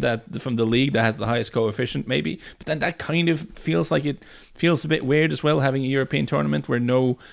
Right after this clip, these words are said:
teams from one country. So I don't know if there's a way of fixing this. I guess we just gotta hope that the English teams, like Tottenham,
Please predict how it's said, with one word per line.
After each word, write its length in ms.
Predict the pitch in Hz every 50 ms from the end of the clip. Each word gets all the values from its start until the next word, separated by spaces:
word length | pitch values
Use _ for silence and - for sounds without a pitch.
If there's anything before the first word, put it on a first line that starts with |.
| - - -
teams 300 | - - 135 135 135 120
from 180 | - 139 120 113
one 160 | 120 120 120
country. 340 | - 139 131 123 - 143 127
So 120 | 120 139
I 20 | 160
don't 120 | 202 226
know 100 | 240 226
if 140 | 220 - -
there's 180 | 202 165 151
a 60 | 165 156
way 140 | 165 170
of 100 | 165 -
fixing 320 | - 165 - - - 107 92
this. 180 | 87 85 - - - - - - -
I 60 | 123
guess 260 | 131 170 180 165 -
we 60 | 165
just 200 | 143 - - -
gotta 180 | 156 143 127 101
hope 340 | 147 139 117 104 - - - - - - - - - -
that 180 | - 113 110
the 80 | - 123
English 320 | 123 127 127 120 110 -
teams, 360 | - - 117 110 104 104 - - - - - -
like 260 | - 185 202 180 -
Tottenham, 480 | - 143 123 - 113 110 113 110 110